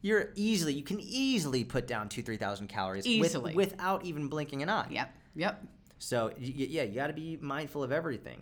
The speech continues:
Speaker 2: Yep.
Speaker 1: And this is where you have to ask yourself, w-, how, how important is this to you? Like, if you have a lot of body fat to lose and you need to lose weight for your health, that's, that's very important. That
Speaker 2: Mm-hmm.
Speaker 1: makes a lot of sense.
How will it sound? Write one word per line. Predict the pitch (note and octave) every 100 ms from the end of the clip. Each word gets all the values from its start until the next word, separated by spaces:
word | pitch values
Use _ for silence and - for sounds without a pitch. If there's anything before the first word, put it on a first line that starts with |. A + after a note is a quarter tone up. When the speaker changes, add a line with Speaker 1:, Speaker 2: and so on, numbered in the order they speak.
| -
Speaker 2:
Yep. | D3 D3
Speaker 1:
And | E3
this | E3+
is | F3
where | F3+
you | E3
have | C#3+ C#3+
to | A#2
ask | C#3 D#3
yourself, | D3 C#3 A#2+ - - - - - - -
w-, | D3 C3 C3 C3+ C#3
how, | - - D#3 E3 -
how | - D#3
important | D#3 C#3 - C#3 C3+ B2+
is | C#3+ B2+
this | G#2+
to | - F#2
you? | A1+ - - -
Like, | B2 B2
if | C#3+ C3+
you | C#3 D3+
have | C#3 A#2+
a |
lot | A2 A#2+
of | A2+
body | A#2 A#2+
fat | A#2+ -
to | A2
lose | A#2 A#2 A#2
and |
you | G#2+
need | A2+ A2
to |
lose | A2+ G#2+
weight | A2 -
for | A2
your | G2+
health, | G#2 B2 F3+ - - _ - -
that's, | C3+ - -
that's | D3+ A2+
very | C3+ C#3+
important. | B2+ E3 E3+ - D#3
That | D3+
Speaker 2:
Mm-hmm. | F#3+
Speaker 1:
makes | B3
a | A#2+
lot |
of | A2+
sense. | D3 D3 -